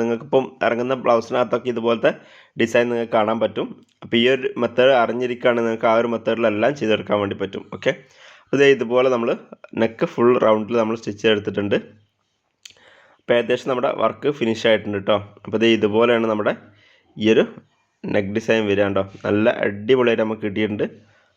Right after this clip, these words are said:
കണ്ടോ, നല്ല നീറ്റായിട്ട് നമുക്ക് കിട്ടിയിട്ടുണ്ട്. നമ്മൾ അയൺ ചെയ്തെടുത്തിട്ടില്ല, നമ്മൾ റഫായിട്ട് ഇതുപോലത്തെ ഒരു തുണിക്കകത്താണ് കാണിച്ചത്. അപ്പോൾ നിങ്ങൾ ചെയ്യുന്ന സമയത്ത് നല്ലപോലെ അയൺ ചെയ്തിട്ട് ചെയ്യുക. അപ്പോൾ ചുളിവുകളൊന്നും ഇല്ലാണ്ട് നല്ല പെർഫെക്റ്റ് ആയിട്ട് നിങ്ങൾക്ക് കിട്ടുന്നതാണ് ട്ടോ. അപ്പോൾ ഇതിൻ്റെ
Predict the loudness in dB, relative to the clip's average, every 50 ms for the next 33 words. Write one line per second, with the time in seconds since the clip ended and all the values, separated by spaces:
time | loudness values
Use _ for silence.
0 | _ _ _ _ -10 -4 -2 -2 -2 -2 -4 _ -10 -6 -2 0 0 0 0 0
1 | 2 2 0 0 0 -2 -4 -4 -6 -6 -2 0 2 2 2 0 -4 -6 -6 -6
2 | -8 -8 -4 -4 -4 -2 0 0 0 2 2 2 0 0 0 0 0 0 0 0
3 | -2 -4 -10 -6 -2 -2 -2 -2 -2 -8 -20 -20 -20 -20 _ _ -2 0 2 4
4 | 4 2 2 0 0 2 2 2 0 -2 -6 -4 -2 -2 -2 0 0 -2 -2 -2
5 | -6 -8 -12 -6 -4 -4 -2 0 2 2 2 2 2 -2 -2 -2 -2 -4 -4 -2
6 | -2 -4 -4 -2 -4 -4 -2 -2 -2 0 0 0 0 0 0 -2 -2 0 0 0
7 | 0 2 2 2 2 2 2 0 -2 -4 -4 -4 -4 -4 -4 -4 -2 0 0 0
8 | 0 -2 -8 -20 -20 -20 -20 -20 -12 _ -2 -2 2 2 2 4 4 4 2 2
9 | 2 0 -2 -2 0 0 0 0 0 -4 -4 -4 -6 -4 -2 -2 -2 0 0 0
10 | 0 -2 -8 -4 0 0 2 2 2 0 0 0 0 0 0 -2 -2 -2 -2 0
11 | 0 0 0 0 -2 -4 -6 -8 -8 -8 -14 _ _ _ -20 -20 -8 -2 0 0
12 | 2 2 2 2 2